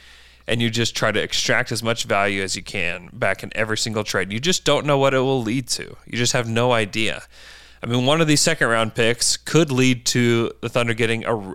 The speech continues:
a really nice player and building block. I mean, like, you mentioned Draymond Green earlier.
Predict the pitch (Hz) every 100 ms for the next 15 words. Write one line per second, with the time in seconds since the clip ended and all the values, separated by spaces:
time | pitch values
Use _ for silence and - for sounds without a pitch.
0 | - 107 107 98 107 117 117 131 123 123
1 | - - 113 120 117 120 143 117 90 92
2 | 107 120 127 123 - - - - - 139
3 | 139 143 165 180 143 135 143 131 113 123
4 | 147 90 98 92 87 113